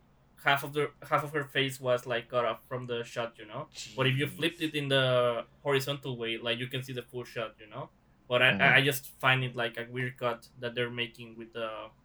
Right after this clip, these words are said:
Speaker 1: with the gimmick,
Speaker 2: Again,
Speaker 1: you know.
Speaker 2: it doesn't feel like it was made for them. But, uh, Stafford, wh-, what have you watched in game?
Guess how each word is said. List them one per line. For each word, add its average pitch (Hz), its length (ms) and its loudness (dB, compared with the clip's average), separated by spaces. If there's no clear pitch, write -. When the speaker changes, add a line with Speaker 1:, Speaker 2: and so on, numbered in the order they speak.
Speaker 1:
with 131 120 -2
the 131 60 0
gimmick, 131 320 0
Speaker 2:
Again, 143 120 -8
Speaker 1:
you 113 60 -12
know. 135 240 -8
Speaker 2:
it - 400 -20
doesn't 151 260 -4
feel 147 180 -6
like 139 100 -6
it - 40 -20
was 127 140 -10
made 135 160 -10
for 131 120 -12
them. 107 220 -12
But, - 140 -2
uh, 151 60 -4
Stafford, 180 420 -6
wh-, 127 200 -8
what 156 180 2
have 139 160 -4
you 131 80 -4
watched 104 300 -8
in 101 100 -16
game? 95 280 -18